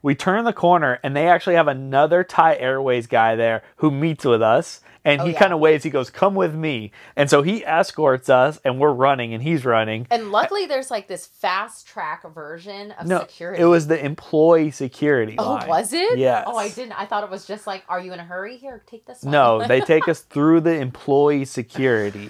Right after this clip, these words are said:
Speaker 2: So we, like, run through, and, like, Connor's, like, taking off his belt. I'm, like, trying to, like, take out all these things to, like, do, to follow the procedure, and finally we're done. I'm, like, zipping up. We're, like, sprinting.
Speaker 1: I put my belt, 'cause Amanda has her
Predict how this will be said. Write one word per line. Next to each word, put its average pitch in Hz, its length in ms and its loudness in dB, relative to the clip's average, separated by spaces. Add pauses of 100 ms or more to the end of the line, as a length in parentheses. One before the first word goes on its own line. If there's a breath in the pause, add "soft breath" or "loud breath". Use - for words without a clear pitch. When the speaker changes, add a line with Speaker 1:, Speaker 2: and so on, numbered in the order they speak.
(760 soft breath)
Speaker 2:
So 240 140 -2
we, 262 100 -8
like, 233 240 -6 (120)
run 202 680 -8
through, 165 680 -12 (120)
and, 190 320 -10
like, 170 280 -12
Connor's, 208 460 -10
like, 170 220 -12
taking 208 260 -10
off 208 140 -8
his 208 180 -12
belt. 170 380 -2
I'm, 180 140 -8
like, 165 200 -14
trying 180 320 -10
to, 180 80 -12
like, 175 300 -14
take 180 260 -18
out 180 160 -4
all 175 180 -4
these 196 200 -16
things 180 440 -18
to, 190 140 -10
like, 165 280 -14
do, 170 340 -18 (140)
to 175 180 -8
follow 180 340 -4
the 185 60 -10
procedure, 180 500 -16
and 160 160 -14
finally 180 320 -8
we're 160 120 -16
done. 170 220 -8
I'm, 156 140 -20
like, 151 160 -20
zipping 175 400 -14
up. 160 160 -16
We're, 170 120 -14
like, 156 180 -16
sprinting. 170 760 -18 (200 soft breath)
Speaker 1:
I 156 180 4
put 190 220 -2
my 190 140 0
belt, 147 360 0
'cause 143 140 -4
Amanda 160 400 -2
has 165 400 2
her 143 400 0